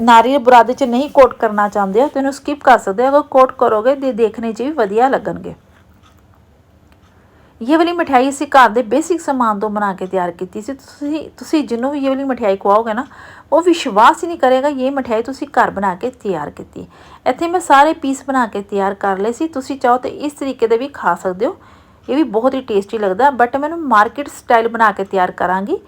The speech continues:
ਇਸੇ ਮੈਨੂੰ ਥੋੜ੍ਹਾ ਜਿਹਾ ਗਾਰਨਿਸ਼ ਕਰਾਂਗੀ। ਤੇ ਇੱਥੇ ਮੈਨੂੰ ਨਾ ਗਾਰਨਿਸ਼ ਕਰਾਂਗੀ ਬਾਰੀਕ ਕੱਟੇ ਪਿਸਤਾ ਦੇ ਨਾਲ। ਤੁਸੀਂ ਚਾਹੋ ਤਾਂ ਬਦਾਮ ਤੇ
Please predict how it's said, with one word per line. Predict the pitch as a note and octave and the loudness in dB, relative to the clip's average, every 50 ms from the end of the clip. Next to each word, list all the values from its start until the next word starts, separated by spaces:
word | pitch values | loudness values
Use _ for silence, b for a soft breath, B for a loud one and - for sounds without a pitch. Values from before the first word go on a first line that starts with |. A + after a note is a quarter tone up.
| B B B B B B | B B B B B B
ਇਸੇ | - C#4 - - E4 | -6 -6 -4 -4 -4
ਮੈਨੂੰ | E4+ E4+ E4+ E4 E4+ E4 | -2 -4 -4 -4 -6 -2
ਥੋੜ੍ਹਾ | D4+ C#4 A3+ A3 | 2 4 4 6
ਜਿਹਾ | A3 B3 C#4+ | 6 4 2
ਗਾਰਨਿਸ਼ | D4 B3 A3 F#3+ F#3 F#3 F#3+ G3 - | 2 2 0 0 0 -2 -4 -8 -10
ਕਰਾਂਗੀ। | - - F3+ E3 D3+ F3 F#3+ - E3+ - b b b b b b b | -8 -8 -8 -8 -8 -10 -12 -14 -16 -18 b b b b b b b
ਤੇ | - | 0
ਇੱਥੇ | C4+ C#4 - E4+ | 0 0 0 -2
ਮੈਨੂੰ | E4+ E4+ E4+ D#4+ E4 E4 E4 | -2 -2 -2 -2 -2 0 2
ਨਾ | E4+ F4 E4+ D#4 C4 G#3+ - - _ _ _ - G3+ | 4 4 4 4 2 -6 -14 -18 _ _ _ -6 0
ਗਾਰਨਿਸ਼ | A3 A3+ B3 C#4 E4 D#4+ - | 2 2 2 2 0 -6 -2
ਕਰਾਂਗੀ | - B3 A#3 A3 A3+ A#3 C4+ C#4+ D4 - _ _ - | 2 2 4 4 2 0 -2 -6 -6 -8 _ _ -4
ਬਾਰੀਕ | G3 A3 A3 B3+ D#4 D#4+ - | 2 4 4 4 4 2 -2
ਕੱਟੇ | - A#3 A3+ - A3+ B3 | -2 -2 0 0 0 0
ਪਿਸਤਾ | B3 - A3+ G#3+ - - - F#3+ F3+ | -2 -4 -14 -16 -10 -4 -2 -2 -2
ਦੇ | F3+ E3+ | -2 -4
ਨਾਲ। | E3+ E3+ F3+ - - B B B B B B - | -8 -8 -10 -12 -14 B B B B B B -8
ਤੁਸੀਂ | C4 C4 - E4+ | -6 -2 0 -2
ਚਾਹੋ | E4 E4 C#4 B3 B3+ B3+ | 0 2 2 4 4 2
ਤਾਂ | B3+ D4+ | 0 -2
ਬਦਾਮ | D4+ C4+ A#3+ A#3+ G3+ G3 F#3+ G3 G#3+ B3 | -4 -2 -2 0 2 2 2 2 2 0
ਤੇ | B3+ - D4 C#4 | -2 -8 -8 -10